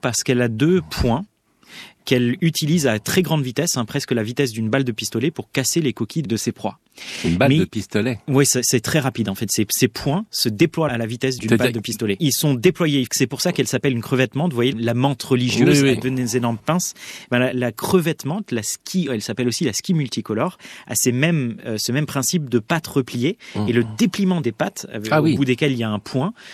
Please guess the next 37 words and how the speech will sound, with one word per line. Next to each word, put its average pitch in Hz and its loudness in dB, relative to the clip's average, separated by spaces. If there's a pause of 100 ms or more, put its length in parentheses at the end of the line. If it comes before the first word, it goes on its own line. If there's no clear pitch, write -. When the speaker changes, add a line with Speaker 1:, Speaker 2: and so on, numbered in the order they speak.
(120)
Speaker 1:
est 120 -2
très - 2
rapide. 160 0
C'est - -2
la 107 0
vitesse 143 0
d'une 127 -4
balle 120 2
de 117 2
pistolet 113 0
et 180 2
ça 107 -4
vient 139 -2 (200)
percuter 156 0 (220)
et 120 -2
casser 156 2
les 131 2
coquilles 139 -4
de 110 -6
ses 104 -4
proies 156 4
ou, 110 2 (260)
ou 127 2
les 117 4
assommer. 117 2 (580)
Mais 160 4 (720)
la 110 0
raison 160 4
pour 139 -4
laquelle 120 0
je 107 -6
vous 110 -2
en 110 0
parle 156 0
aujourd'hui, 110 -2
c'est 120 -2
que 110 0